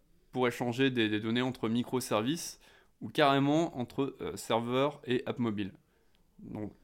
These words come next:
ça gère énormément de choses, mais on, on peut citer, euh, bah, les reconnexions automatiques, euh, le streaming de données bidirectionnel, hein, qui s'appuie sur H T T P deux. Donc,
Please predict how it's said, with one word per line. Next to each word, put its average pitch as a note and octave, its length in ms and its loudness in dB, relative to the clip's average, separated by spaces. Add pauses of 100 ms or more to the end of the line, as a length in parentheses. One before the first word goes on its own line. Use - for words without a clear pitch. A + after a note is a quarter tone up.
ça - 320 0
gère C#3 480 0 (180)
énormément A2+ 460 0
de A#2+ 80 -4
choses, D3+ 420 -6 (520)
mais G#2+ 140 -4
on, G#2+ 320 -2
on G#2+ 60 -6
peut G#2+ 120 -6
citer, C3 380 -2
euh, A2+ 180 2
bah, F#2 140 -2
les F#2 100 -4
reconnexions G#2+ 520 -4
automatiques, G#2 640 -8 (480)
euh, F#2+ 180 -12
le A2+ 140 -2
streaming C#3+ 400 0
de B2+ 140 0
données B2+ 420 2 (300)
bidirectionnel, A2+ 840 -4
hein, A#2+ 280 -10
qui - 100 -20
s'appuie G#2+ 300 -8
sur G2 180 -6
H A2 120 -10
T G#2+ 80 -14
T A2 120 -12
P G2 140 -8
deux. F#2+ 160 -8 (200)
Donc, - 120 -16